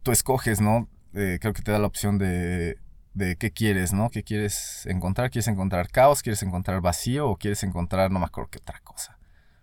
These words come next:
Una, eh, y, pues, escoges tu atractor, ¿no? Esto ya es teoría del caos. Eh, eliges tu, tu tipo de atractor o, o promo-, o promoto-, o promotor del caos o algo así se llama, como, eh, promotor de entropía,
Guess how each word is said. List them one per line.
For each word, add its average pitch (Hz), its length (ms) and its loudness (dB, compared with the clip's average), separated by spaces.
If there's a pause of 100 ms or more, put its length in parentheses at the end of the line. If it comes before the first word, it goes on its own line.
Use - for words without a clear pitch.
Una, 98 320 2 (280)
eh, 92 200 -4
y, 104 280 2 (160)
pues, 101 160 2
escoges 107 520 -2
tu 104 100 2
atractor, 95 600 4
¿no? 104 80 2
Esto 113 160 -2
ya 113 80 2
es - 80 -4
teoría 104 260 2
del 98 200 2
caos. 101 380 4 (1200)
Eh, 101 260 0
eliges 101 400 0
tu, 92 420 -2
tu 95 80 -4
tipo 107 240 -2
de 101 80 6
atractor 110 560 0 (180)
o, 98 220 -4
o 98 160 -2
promo-, 95 340 0
o 95 140 -2
promoto-, 95 500 0
o 87 540 -4
promotor 95 400 -2
del 107 160 0
caos 98 320 6
o 104 60 0
algo 101 100 0
así 95 140 -4
se 95 100 -4
llama, 101 220 0
como, 80 320 -4 (1040)
eh, 87 500 -4 (560)
promotor 107 360 2
de 123 80 0
entropía, 117 600 4